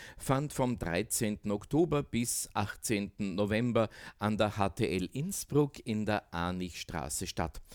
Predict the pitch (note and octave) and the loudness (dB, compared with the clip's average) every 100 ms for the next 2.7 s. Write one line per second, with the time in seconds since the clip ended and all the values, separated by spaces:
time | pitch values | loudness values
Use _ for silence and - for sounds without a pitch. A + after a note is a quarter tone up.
0 | - - - G2+ G#2+ - A2+ A2+ - G2+ | -18 -18 -4 0 0 0 0 2 2 0
1 | G#2 A2 F#2+ G2+ F#2+ A2 G#2+ G#2 G2 F#2+ | 0 -2 0 2 2 2 2 0 -2 0
2 | A#2 D#3+ D#3 D3 C3 C3 B2 | 0 2 0 2 2 2 2